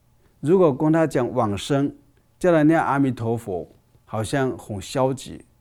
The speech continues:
怕他失去治疗的信心。我要用什么方法跟他讲佛法呢？这个问题问得很好，这也是好多学佛人很困惑的地方。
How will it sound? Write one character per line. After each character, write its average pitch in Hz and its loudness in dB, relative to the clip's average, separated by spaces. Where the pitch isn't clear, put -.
怕 160 2
他 123 0
失 143 -4
去 131 -4
治 - -4
疗 107 0
的 92 -8
信 117 -4
心。 120 -8
我 143 2
要 156 8
用 185 6
什 - -4
么 123 0
方 185 2
法 - -8
跟 135 -4
他 123 -2
讲 110 -6
佛 104 -8
法 95 -6
呢？ 98 -10
这 147 4
个 143 8
问 151 6
题 120 2
问 127 2
得 110 0
很 104 -4
好， - -10
这 147 6
也 110 4
是 110 -2
好 95 -6
多 107 -2
学 113 -2
佛 113 0
人 92 -4
很 90 -10
困 185 4
惑 139 0
的 92 -4
地 92 -6
方。 - -12